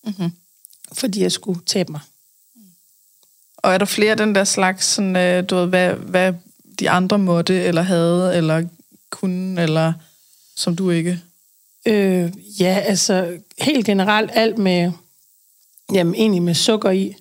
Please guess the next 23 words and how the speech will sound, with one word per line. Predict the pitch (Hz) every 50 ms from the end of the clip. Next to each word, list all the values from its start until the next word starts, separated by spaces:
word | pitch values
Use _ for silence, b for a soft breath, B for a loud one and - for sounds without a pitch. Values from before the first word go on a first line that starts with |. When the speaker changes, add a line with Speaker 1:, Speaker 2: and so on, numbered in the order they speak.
| _ _ _
Speaker 1:
Mm. | - 208 185 180
Speaker 2:
og | 196 190
fedt | - - 220 190 196
i, | 196 190 - - - _ _ _ _ _ _ _ _ _ _ _ _ _ _ _
var | 208 180
ikke | 185 185 190 202
noget, | 190 190 190 185 180 - - _ _ _ _ -
jeg | - 214 -
skulle | - - 180 156
have. | 170 147 - - _ _ _ _ _ _ _ _ _ _ _ _ _ _ _ _ -
Speaker 1:
Alt | - 208 190 180
med | 202 196
sukker | 185 - 175 165 170
og | 165
fedt? | 170 180 170 170 - _ _ _ _ _ _ _ _ _ _ _ _ _ _ _ _ -
Speaker 2:
Sådan | - - - 156 165 175 170 180
cirka, | - - - 208 208 226 220 - 202 180
synes | - - - 220 214 208 -
jeg. | 202 185
Altså, | 185 196 190 - 202 185 185 B 208 B B B B B _ -
det | 208 196
var | 196 190 190
fedtfattigt, | 185 - 240 226 214 - - 202 185 196 190 175 - - -